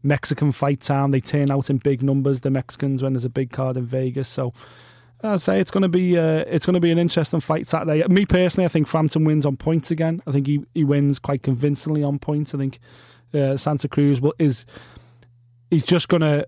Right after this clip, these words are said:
it's just gonna kinda continue, I think, from New York. I don't think, I can't, I'm like Frampton, what Frampton said,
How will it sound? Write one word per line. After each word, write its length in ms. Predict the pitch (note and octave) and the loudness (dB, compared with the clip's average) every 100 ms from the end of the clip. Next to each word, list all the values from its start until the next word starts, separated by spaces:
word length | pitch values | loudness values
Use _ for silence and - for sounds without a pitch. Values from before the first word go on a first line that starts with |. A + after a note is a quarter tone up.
| - | -4
it's 180 | E3+ - | -4 0
just 200 | - - | 0 0
gonna 180 | F#3 D#3+ | 2 0
kinda 260 | - D#3 C3+ | 0 0 0
continue, 540 | D3 - D#3+ D3+ D3+ | 0 0 0 2 2
I 40 | |
think, 280 | C#3 D3 C3+ | 0 0 -2
from 200 | C#3 C#3 | 0 0
New 140 | C3+ C3 | 2 2
York. 480 | C3 C3 C3 B2+ | 2 2 0 -2
I 40 | C#3 | -2
don't 220 | C#3 C#3 | -2 -2
think, 220 | - D3 D#3 | -4 -4 -4
I 80 | |
can't, 420 | C#3 - D#3+ D#3+ - | -6 -4 -2 -2 0
I'm 140 | E3+ | 0
like 180 | F3+ E3+ | 2 0
Frampton, 500 | - D#3 D3 E3 D#3+ | -2 0 0 0 0
what 180 | D3 - | 0 -2
Frampton 360 | - D3 C3 C#3 | -4 -4 -2 -2
said, 220 | D3 | -2